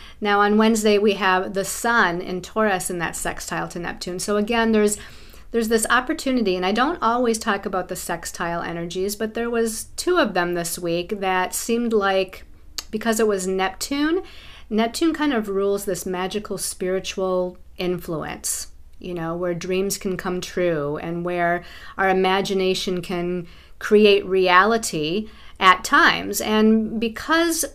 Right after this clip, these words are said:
it involves Taurus, the sign that is, uh, about manifestation and tangible earthly energies, I just felt like, you know, that it was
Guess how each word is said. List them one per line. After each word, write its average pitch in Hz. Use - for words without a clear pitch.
it 233
involves 214
Taurus, -
the -
sign 220
that 185
is, 190
uh, 190
about 196
manifestation 208
and 190
tangible 185
earthly 180
energies, 160
I 208
just 247
felt 233
like, 202
you 208
know, 185
that 185
it 185
was 180